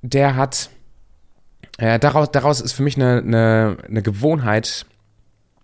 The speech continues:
entstanden, die ich bestimmt für zwei, drei Jahre jeden Tag, jeden Tag ausgeführt habe. Und das ist eine Ich-Bin-Liste. Ich schreibe mir jeden Morgen, nach wie vor mache ich das nicht mehr jeden Tag, aber immer noch regelmäßig, schreibe ich mir in mein Tagebuch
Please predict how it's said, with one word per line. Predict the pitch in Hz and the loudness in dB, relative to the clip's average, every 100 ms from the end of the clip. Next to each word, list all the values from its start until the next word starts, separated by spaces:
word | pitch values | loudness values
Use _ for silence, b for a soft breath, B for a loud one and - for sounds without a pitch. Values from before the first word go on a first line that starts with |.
| _ - | _ -4
entstanden, | 127 117 117 117 117 | -2 0 0 2 2
die | 110 110 | 2 0
ich | 101 | -2
bestimmt | - 98 - 151 | -8 -6 -4 -4
für | - 117 | -4 -6
zwei, | - 117 | -2 0
drei | 110 | 0
Jahre | 104 104 101 | 0 0 -2
jeden | 98 101 131 139 120 120 113 | -4 -2 -2 0 0 -2 -4
Tag, | - 104 85 - | -6 -6 -6 -8
jeden | 95 127 | -8 -6
Tag | 123 110 | -6 -6
ausgeführt | 101 - - 92 | -6 -6 -8 -6
habe. | 95 | -4
Und | 101 | -4
das | 117 | -4
ist | - 151 | -6 -4
eine | - | -4
Ich-Bin-Liste. | - - 185 123 85 - - - B B B B B | -4 -2 2 0 -2 -10 -12 -14 B B B B B
Ich | - | -6
schreibe | 156 151 123 | -2 0 2
mir | |
jeden | 110 165 220 | 4 4 6
Morgen, | 196 135 113 | 6 4 2
nach | 123 143 | 0 0
wie | |
vor | 123 | 0
mache | 139 131 | 2 0
ich | - | 0
das | 123 - | -2 -2
nicht | 131 117 | -2 0
mehr | |
jeden | 110 147 156 | 2 2 0
Tag, | 147 135 | -2 0
aber | - 117 | 0 0
immer | 143 | 0
noch | 131 | 0
regelmäßig, | 143 113 95 92 117 - B B B | 0 2 0 -2 -4 -6 B B B
schreibe | - 131 | -2 0
ich | 127 | 2
mir | 131 | 2
in | 110 | 2
mein | 98 | 0
Tagebuch | - 139 147 117 123 127 | -2 -2 -2 2 2 0